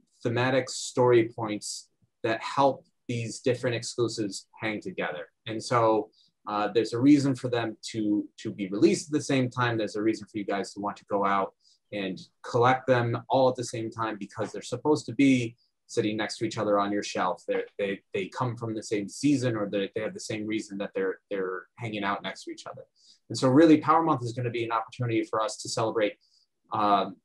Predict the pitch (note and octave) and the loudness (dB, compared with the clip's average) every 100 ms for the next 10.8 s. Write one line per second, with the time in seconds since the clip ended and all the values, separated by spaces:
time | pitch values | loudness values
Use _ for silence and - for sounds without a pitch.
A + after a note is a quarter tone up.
0 | - - C3 C3 B2 A2 A2+ G#2 C3 C3+ | -2 6 6 6 4 0 -4 0 4 4
1 | A#2 A2+ G#2 A2 A2+ A2+ B2 B2+ A#2 G#2 | 4 2 0 -4 -2 0 2 0 0 0
2 | G2+ - G#2+ G#2 G2+ A2+ A2+ G#2+ G2+ G2+ | -2 -2 0 0 -2 -6 -4 -2 0 -2
3 | G#2 G#2+ F#2+ F2+ F#2 - G#2 - G#2 G2 | -4 -6 -6 -10 -10 -10 -12 -6 -4 -2
4 | F#2 - _ _ _ _ - A#2 C3 D3 | -2 -6 _ _ _ _ 0 4 6 4
5 | C#3+ A#2+ A2+ A2+ - A2+ A2 A2 D3+ D#3 | 6 6 6 2 -2 -2 0 0 4 6
6 | D3 C#3 B2+ - - C3 C#3 B2+ A#2+ B2 | 6 6 2 -8 -8 -2 -2 -2 -2 -2
7 | A#2+ B2 F#3 F3 C3 A2+ A2+ - A#2 G#2+ | -2 -2 0 2 2 -2 -8 -2 0 0
8 | - - - C3 C3 A2 G#2 - G#2+ G#2 | -4 -6 0 2 2 0 -4 -6 0 2
9 | F#2 G2 G#2+ A2+ G2+ F#2+ G2+ - - G#2 | 0 -2 -2 -2 -2 -4 -6 -8 -10 -10
10 | F#2+ F#2+ - - F#2 F#2+ - | -10 -14 -16 -12 -8 -8 -10